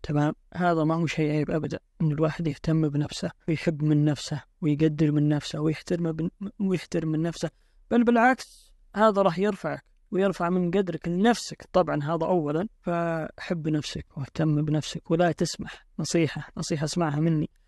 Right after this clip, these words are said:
لا تسمح لأي إنسان يقلل من قيمتك ويشكك في نفسك ويقول لك إنك يا أخي أنت بسيط، أنت ناقص، أنت مدري إيش. لا،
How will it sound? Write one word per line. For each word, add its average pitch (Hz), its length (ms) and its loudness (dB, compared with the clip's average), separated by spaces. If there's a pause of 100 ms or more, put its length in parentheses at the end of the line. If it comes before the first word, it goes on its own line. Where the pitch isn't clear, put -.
(240)
لا 165 220 2
تسمح - 460 -2
لأي 185 540 2
إنسان 185 500 -2
يقلل 175 380 2
من 156 160 -2
قيمتك 160 500 -2 (360)
ويشكك 190 540 2
في 180 240 -2
نفسك 196 320 -2
ويقول 185 260 0
لك 214 140 -2
إنك 208 220 0
يا 311 100 2
أخي 240 240 -2 (120)
أنت 262 200 -2 (100)
بسيط، 202 320 -2 (500)
أنت 226 280 0
ناقص، 208 340 2 (140)
أنت 240 220 2
مدري 202 320 0
إيش. 220 200 -2
لا، 226 220 0